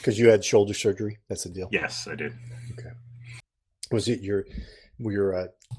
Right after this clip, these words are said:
Speaker 1: die rolling hand? Or
Speaker 2: <laughs>
Speaker 1: your
Speaker 2: It was the stranger.
Speaker 1: The stranger,
Speaker 2: So that'll
Speaker 1: okay.
Speaker 2: tell you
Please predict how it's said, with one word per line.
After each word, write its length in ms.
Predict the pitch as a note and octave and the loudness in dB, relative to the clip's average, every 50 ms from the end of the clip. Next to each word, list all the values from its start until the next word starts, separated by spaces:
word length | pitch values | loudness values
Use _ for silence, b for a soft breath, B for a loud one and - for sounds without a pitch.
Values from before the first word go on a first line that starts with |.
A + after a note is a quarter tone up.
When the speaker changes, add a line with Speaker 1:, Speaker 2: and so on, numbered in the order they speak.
| - - - | -14 -12 0
Speaker 1:
die 360 | - A2+ G2+ G#2+ A#2+ B2+ C3 B2 - | 2 4 6 8 8 6 6 2 -2
rolling 400 | - C3 A#2+ B2 C3 C3 C3+ B2+ | 0 4 4 6 6 4 2 0
hand? 400 | A#2 B2+ C3+ C3 C#3 D3 C#3+ - - A#2 | -2 -4 -4 -4 -4 -4 -4 2 4 4
Or 40 | A2+ | 8
Speaker 2:
<laughs> 120 | G#2+ - | 10 10
Speaker 1:
your 280 | - G2 - C3 G#2 G2 | 10 10 8 8 8 8
Speaker 2:
It 40 | G2+ | 6
was 180 | G#2+ C3 A2+ A#2 | 6 6 6 4
the 100 | B2+ A#2+ | 4 2
stranger. 580 | - - - B2 B2+ C#3+ D3 - F2 - - - | 2 4 4 4 4 6 4 2 -2 -2 -4 -4
Speaker 1:
The 100 | - B2 | -4 -4
stranger, 400 | - - - - A#2 A#2+ A#2+ A2+ A2 | -2 -2 -2 4 6 6 8 8 6
Speaker 2:
So 60 | G#2+ | 6
that'll 200 | A#2 A#2 A#2 A#2 | 4 4 2 2
Speaker 1:
okay. 140 | A2 - A#2 | 2 2 4
Speaker 2:
tell 160 | B2 B2 A#2+ | 4 6 4
you 100 | G2+ | 4